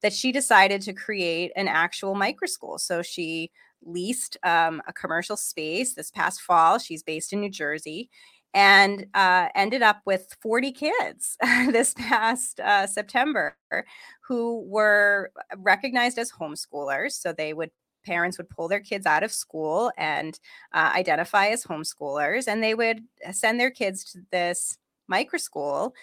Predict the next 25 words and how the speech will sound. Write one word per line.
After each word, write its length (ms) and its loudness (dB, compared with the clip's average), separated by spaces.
uh, 240 0
which 140 -6
is 40 -10
called 240 -4
the 80 -8
Tranquil 580 -4
Teachings 680 -6
Learning 360 2
Center, 720 -2
either 260 -2
part-time, 640 2
a 60 -6
couple 240 -4
of 100 -4
days 220 -8
a 60 -4
week, 340 -8
again, 340 -4
for 380 -2
kind 140 -4
of 100 -8
one-off 380 0
classes 640 0
or 80 -2
socializing, 960 -2